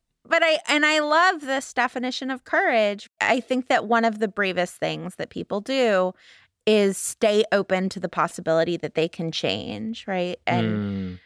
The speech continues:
Speaker 1: knowing where your boundaries are and maintaining them is wonderful, but being completely unwilling to learn and grow, <clears throat> J K Rowling,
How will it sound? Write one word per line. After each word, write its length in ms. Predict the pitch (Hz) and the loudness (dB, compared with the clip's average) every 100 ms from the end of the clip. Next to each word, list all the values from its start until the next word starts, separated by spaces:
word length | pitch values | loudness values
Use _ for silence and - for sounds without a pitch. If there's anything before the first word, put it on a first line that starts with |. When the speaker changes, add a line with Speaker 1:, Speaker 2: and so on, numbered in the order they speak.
| _ - | _ 0
Speaker 1:
knowing 380 | 285 311 381 349 | 2 2 2 2
where 100 | 277 | 2
your 220 | 269 262 | 2 2
boundaries 500 | 220 202 220 269 262 | 2 2 0 -2 0
are 180 | 277 294 | 0 0
and 140 | 269 | 0
maintaining 560 | 220 208 220 196 214 240 | -2 -2 -2 -2 0 0
them 240 | 254 277 | 0 0
is 140 | 226 202 | -2 0
wonderful, 680 | 185 208 254 311 330 359 - | 0 0 2 4 4 2 2
but 220 | 202 - - - _ | 0 0 -8 -20 _
being 160 | 233 220 | 0 0
completely 640 | 233 220 - 254 240 233 | 2 0 0 2 4 4
unwilling 480 | 226 208 196 190 202 | 4 4 2 0 0
to 140 | 220 196 | -2 -2
learn 200 | 190 180 | 0 -2
and 200 | 190 190 | -4 0
grow, 400 | 220 202 175 - - 247 - | 2 4 4 0 -6 -10 0
<clears throat> 300 | 294 277 190 | 2 2 2
J 180 | 202 190 | 0 0
K 180 | 190 | -2
Rowling, 480 | 180 190 175 - 208 | 0 -2 -4 -8 -6